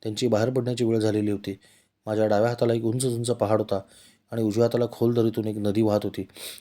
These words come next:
या डोंगराला भरपूर सोंडा होत्या आणि प्रत्येक सोंडेवरती रस्त्याने एक झुकदार वळण घेतले होते. समोरचा रक्षा, रस्ता अक्षरशः मला शंभर मीटरवर दिसायचा, परंतु तिथपर्यंत जाण्यासाठी आडवी तिडवी अनेक वळणे पार करत जावे लागायचे.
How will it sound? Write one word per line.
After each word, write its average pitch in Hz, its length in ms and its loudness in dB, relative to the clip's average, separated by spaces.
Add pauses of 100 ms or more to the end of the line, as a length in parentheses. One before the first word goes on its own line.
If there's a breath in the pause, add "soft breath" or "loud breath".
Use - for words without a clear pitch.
(140 loud breath)
या 113 80 -2
डोंगराला 107 360 0
भरपूर 110 320 -2
सोंडा 113 280 0
होत्या 104 300 -4
आणि 107 120 -4
प्रत्येक 135 400 -4
सोंडेवरती 110 640 0 (380 loud breath)
रस्त्याने 113 460 0
एक 107 140 -2
झुकदार 104 340 4
वळण 110 280 6
घेतले 104 220 2
होते. 95 220 -4 (400 soft breath)
समोरचा 131 400 2
रक्षा, 117 280 0
रस्ता 110 480 2
अक्षरशः 123 380 0
मला 127 200 6
शंभर 120 320 2
मीटरवर 127 280 4
दिसायचा, 110 440 2 (480 loud breath)
परंतु 120 320 -2
तिथपर्यंत 127 320 0
जाण्यासाठी 117 440 0
आडवी 104 260 4
तिडवी 120 260 2
अनेक 117 260 2
वळणे 123 240 2
पार 113 180 4
करत 107 180 0
जावे 104 240 6
लागायचे. 101 320 0